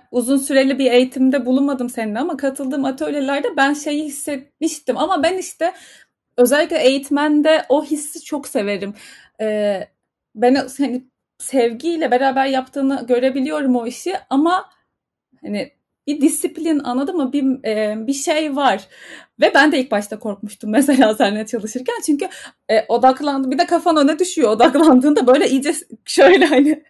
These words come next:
<laughs> tepeden böyle sinirli bir ifaden oluyor. Ama bence bir, iki, üç, yani kısa bir süre sonra, birkaç kere birlikte olduktan sonra neyi nereden gelerek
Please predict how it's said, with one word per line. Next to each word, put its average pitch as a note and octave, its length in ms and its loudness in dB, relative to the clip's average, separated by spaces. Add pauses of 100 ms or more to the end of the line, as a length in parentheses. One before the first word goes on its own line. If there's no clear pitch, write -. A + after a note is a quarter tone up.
(280)
<laughs> C#4 380 -2
tepeden C#4 540 4
böyle D4+ 180 0
sinirli C#4+ 560 4
bir B3 400 2
ifaden A3 520 0
oluyor. A#3 340 -6
Ama F4 220 0 (600)
bence C4+ 360 0
bir, D4+ 140 -2
iki, C#4+ 320 -8
üç, - 440 -10 (140)
yani A#3 320 -6
kısa C4+ 300 -4
bir E4 60 0
süre D4+ 320 -4
sonra, D4 460 -2
birkaç D4+ 340 -4
kere D4+ 220 -8
birlikte C4 300 -6
olduktan D#4+ 420 -6
sonra D#4+ 420 -4 (360)
neyi C#4 420 2
nereden C#4+ 400 2
gelerek C#4 460 -2